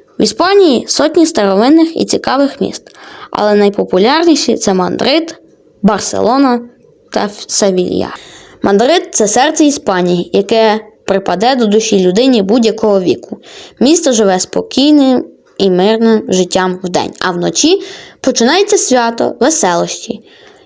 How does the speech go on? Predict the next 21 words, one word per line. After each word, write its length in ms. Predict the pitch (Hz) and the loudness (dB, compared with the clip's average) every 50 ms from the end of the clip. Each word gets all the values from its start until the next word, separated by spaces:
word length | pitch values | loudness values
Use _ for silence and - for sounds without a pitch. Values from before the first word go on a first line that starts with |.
| _ _ - | _ _ -2
Нічний 380 | 208 202 - - - 320 330 | 0 0 0 0 2 2 4
Мадрид — 500 | 320 302 262 254 233 262 294 339 330 330 - | 4 4 4 2 2 2 2 0 0 -2 -4
це 160 | - - 247 | -2 0 2
місце, 500 | 233 247 285 359 370 - - 202 190 196 - - | 2 4 4 2 0 0 -2 -2 -2 -2 -2 -4
яке 220 | 208 214 - 262 | -4 -2 0 2
не 120 | 254 240 226 | 2 2 2
змусить 400 | - 233 277 294 302 247 220 - | 2 2 0 2 0 -2 0 0
вас 160 | 240 254 247 | -2 -2 -2
скучати. 600 | - - - 247 240 - - 156 - - - - - _ - - - - - - | -6 -4 -2 -2 0 0 -2 -4 -6 -8 -12 -18 -20 _ -20 -20 -20 -20 -6 -2
Безліч 360 | 226 269 339 359 370 302 247 | 0 2 4 4 4 4 2
барів, 580 | 220 196 214 220 233 233 233 226 202 196 196 208 | 2 2 0 2 2 0 0 0 0 0 -2 0
нічних 460 | 208 226 233 - - 349 349 339 349 | 0 0 0 2 2 0 0 0 0
клубів 520 | - 226 233 247 226 202 214 214 - - | 0 2 2 4 2 2 2 0 2 2
і 80 | 302 330 | 0 2
ресторанів 640 | 311 285 277 - - 233 240 269 285 277 277 269 - | 2 2 0 0 -2 0 0 2 2 2 2 2 2
чекають 500 | - 254 240 202 180 139 - - - - | 0 -2 -2 -2 -2 -2 -4 -6 -8 -10
вас. 260 | - - - - - - - - - - - | -12 -12 -14 -18 -20 -20 -20 -20 -16 -6 -4
Мадрид 460 | - 180 175 208 262 320 359 359 - | -2 -2 0 0 2 0 0 0 0
відомий 480 | 240 214 220 208 262 302 330 330 320 | 0 2 2 2 2 2 4 4 4
як 120 | 320 302 311 | 2 0 -2
столиця 560 | - - 247 247 285 311 294 302 294 285 285 | -2 0 2 2 4 2 2 2 0 0 0